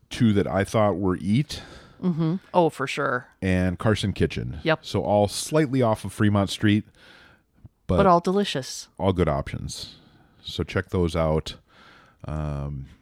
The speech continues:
Speaker 1: we haven't been to any of those in a while. W-, last one we did was probably Eat.
Speaker 2: Mm-hmm.
Speaker 1: But every time we've been to any of those, it's been good.
Speaker 2: It's been very good, yeah.
Speaker 1: So, yeah, those are worth checking out.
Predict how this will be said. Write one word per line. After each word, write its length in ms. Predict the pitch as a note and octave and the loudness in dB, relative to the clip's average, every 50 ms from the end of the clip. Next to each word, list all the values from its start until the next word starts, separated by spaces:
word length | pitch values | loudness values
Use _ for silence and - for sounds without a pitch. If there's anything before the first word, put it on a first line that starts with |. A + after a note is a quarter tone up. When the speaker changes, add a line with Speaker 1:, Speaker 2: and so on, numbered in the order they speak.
| _ _ _ _ - - - | _ _ _ _ -14 -8 -4
Speaker 1:
we 80 | G2+ | -4
haven't 140 | G2+ F2 E2 | -4 -4 -4
been 140 | D2+ E2 D#2+ | -6 -4 -4
to 280 | E2 D#2 D2+ B1+ - - | -2 -4 -4 -6 -8 -8
any 140 | E2+ F2 | -6 -4
of 80 | E2 E2 | -2 0
those 180 | E2 D#2+ D2+ D2+ | 0 -2 -2 -2
in 60 | D#2 | -4
a 40 | D#2 | -4
while. 1160 | D#2 E2 F2+ F#2 F#2+ G2 G2 G#2+ B2 C3 C#3+ C#3+ C3+ A#2+ F#2+ E2+ D#2 D2+ D2+ D#2 D#2+ E2+ F2+ - - _ - - - - - - - | -2 -2 -2 -2 -2 -4 -4 -4 -4 -4 -2 -2 -2 -2 0 0 0 0 0 0 0 0 -2 -4 -10 _ -20 -20 -20 -20 -20 -12 -8
W-, 140 | A2 G#2+ G2+ _ _ - - | -8 -8 -8 _ _ -14 -4
last 240 | - B2 B2+ - - | -2 -2 -2 0 0
one 100 | C3 A#2 | 2 4
we 100 | A2 G#2 | 4 4
did 80 | F#2 F#2 | 4 4
was 120 | F2+ E2+ - | 2 0 -2
probably 500 | - F#2 F2 E2+ E2 E2 D#2+ D2+ D2+ - - | -2 0 0 2 2 0 0 0 -2 -4 -6
Eat. 300 | - E2 F#2 G2+ A2+ _ _ _ - - | -6 -6 -4 -4 -4 _ _ _ -8 -4
Speaker 2:
Mm-hmm. 320 | - F3 D3 D3+ C#3 C#3+ D#3 - - - - - - _ _ _ _ - | -4 -2 -2 -2 -6 -6 -8 -10 -16 -20 -20 -20 -20 _ _ _ _ -4
Speaker 1:
But 100 | - F2+ | 0 2
every 140 | G2+ G#2 G#2 | 2 2 2
time 180 | - A2 G2 F#2 | 2 2 2 2
we've 140 | F2 E2 | 2 2
been 140 | E2 E2 D#2 | 2 0 0
to 60 | D#2 | 0
any 160 | D2 D2 D2 D2+ | 0 0 -2 -2
of 80 | D2 | -2
those, 220 | C#2 C2 C2 C#2+ D2 | -2 -4 -4 -6 -8
it's 140 | C#2+ B1 | -10 -12
been 180 | - - D#2+ D#2 | -8 -6 -4 -4
good. 240 | D2+ C#2+ B1 B1+ D2+ | -2 -2 -4 -4 -6
Speaker 2:
It's 80 | D#2+ | -8
been 240 | - - C#3+ C#3+ C3 _ | -10 -8 -8 -8 -8 _
very 220 | - D3 C#3 C3 | -6 -6 -6 -6
good, 220 | - - A2 G#2 C#3 C#3 - | -8 -10 -10 -10 -12 -12 -12
yeah. 200 | C3+ B2 B2+ C#3 - _ | -12 -12 -12 -12 -16 _
Speaker 1:
So, 420 | _ - - F#2 E2 E2 D#2+ D2+ - - | _ -6 -4 -2 -2 -2 -2 -4 -8 -2
yeah, 140 | D#3+ D#3+ C3 | 0 2 4
those 180 | A#2+ B2 A#2 | 4 2 2
are 40 | C3 | 4
worth 160 | B2 A#2 G#2+ | 2 2 2
checking 260 | - - G2 - F#2+ | 2 0 0 2 2
out. 260 | F2+ F2 F2 F2+ - | 2 4 2 2 0